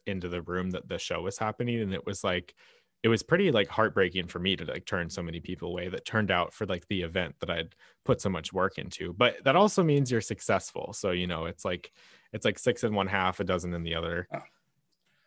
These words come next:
Speaker 2: I mean, every year that I've been a part of it, minus this past year with covid and all, it has gotten bigger and bigger. And, um, Rachel, who does the, um, show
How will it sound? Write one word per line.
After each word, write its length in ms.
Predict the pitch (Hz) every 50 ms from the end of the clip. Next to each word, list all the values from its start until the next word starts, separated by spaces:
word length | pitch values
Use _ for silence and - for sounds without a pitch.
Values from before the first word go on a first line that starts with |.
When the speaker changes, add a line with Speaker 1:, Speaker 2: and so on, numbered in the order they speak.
| _ _ _ _ -
Speaker 2:
I 80 | 160
mean, 240 | 160 160 156 151 156
every 300 | - 156 160 170 185 190
year 240 | 165 151 147 147 151
that 160 | 147 139 -
I've 180 | - 127 127 127
been 140 | 143 139 127
a 100 | - -
part 540 | - - - - - 113 120 156 - - _ -
of 180 | 160 170 170 180
it, 220 | 190 180 - -
minus 380 | 151 143 135 131 127 120 - -
this 140 | - 120 117
past 420 | - - 123 - - - - -
year 160 | 120 120 117 117
with 220 | 117 113 - -
covid 320 | - - 123 117 - 120 117
and 160 | 117 117 120
all, 240 | 117 120 120 117 - - - - - - -
it 60 | 165 156
has 100 | 151 147
gotten 300 | 143 - 135 131 127 120
bigger 320 | - 143 135 135 139 147
and 180 | 139 127 120 117
bigger. 420 | 127 151 123 139 165 208 208 208 - - - - - _ -
And, 420 | 135 123 120 117 113 117 - - - - - -
um, 520 | - 127 123 117 110 110 113 107 - - - - - 143 - _ _ _ -
Rachel, 680 | 151 139 139 135 135 - - 135 127 123 117 117 117
who 200 | 117 - 131 127
does 540 | 117 - 123 123 120 117 117 113 110 - - - - - - - - - _ _ _ - -
the, 420 | 151 147 143 135 131 127 127 127 - - 131
um, 360 | 123 120 117 113 113 113 -
show 460 | - - - - 127 120 117 117